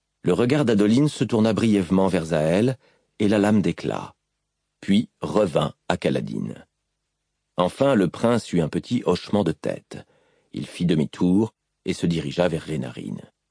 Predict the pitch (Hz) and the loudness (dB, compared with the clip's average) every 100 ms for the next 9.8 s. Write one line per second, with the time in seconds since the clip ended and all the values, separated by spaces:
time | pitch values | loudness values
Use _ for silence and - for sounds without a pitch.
0 | _ _ _ _ _ _ _ _ _ - | _ _ _ _ _ _ _ _ _ -4
1 | 98 - 131 127 120 123 117 101 - - | -2 0 0 2 0 2 0 -2 -6 -8
2 | - 95 69 - - - _ _ _ _ | -6 -6 -6 -10 -14 -16 _ _ _ _
3 | _ _ - 90 113 101 - 104 80 78 | _ _ -2 0 -2 -2 0 2 2 2
4 | 87 101 90 80 76 78 73 76 - 71 | 2 2 2 0 -2 -2 -2 -4 -6 -12
5 | - 71 53 - - - _ _ _ _ | -6 -6 -6 -8 -12 -16 _ _ _ _
6 | _ _ _ - 127 151 113 95 98 90 | _ _ _ -2 2 2 2 0 0 2
7 | 87 80 76 - 90 80 80 - 85 78 | 0 -2 -4 0 2 2 0 0 -2 -2
8 | - 80 80 85 78 85 78 71 - 69 | -4 -6 -4 -4 0 0 0 -2 -8 -10
9 | - 67 69 62 67 50 50 | -8 -8 -6 -8 -10 -16 -18